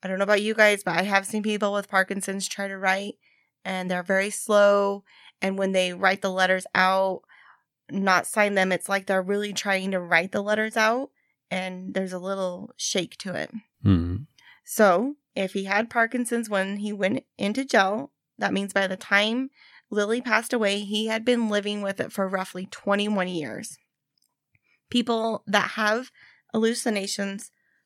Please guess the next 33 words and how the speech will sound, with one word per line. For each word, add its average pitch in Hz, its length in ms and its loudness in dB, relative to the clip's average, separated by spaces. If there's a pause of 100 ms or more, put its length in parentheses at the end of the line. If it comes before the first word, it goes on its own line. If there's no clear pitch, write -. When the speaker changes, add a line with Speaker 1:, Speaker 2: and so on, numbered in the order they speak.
(140)
Speaker 1:
truly 254 460 0
believe 220 440 -2
they 202 120 2
are 208 160 4
real, 190 440 4
and 196 280 0 (100)
Elmer 226 260 2
may 214 360 0
have 202 500 -2
believed 196 640 -4 (360)
that 196 120 2
he 208 80 -2
had 196 140 0
been 202 160 -2
kidnapped 214 580 -2 (400)
and 202 140 4
that 202 120 2
he 202 140 -4
was 208 160 -4
being 196 320 -2
held 185 220 -4
hostage. - 640 -6 (120)
Speaker 2:
Mm-hmm. 131 300 6 (300)
Speaker 1:
Thus - 320 -4
may 214 160 0
have 196 240 0
made 196 240 -2
him 196 220 -2
start 190 380 -2
to 202 60 -4
hate 190 220 -6
the 185 80 -4
government 214 560 2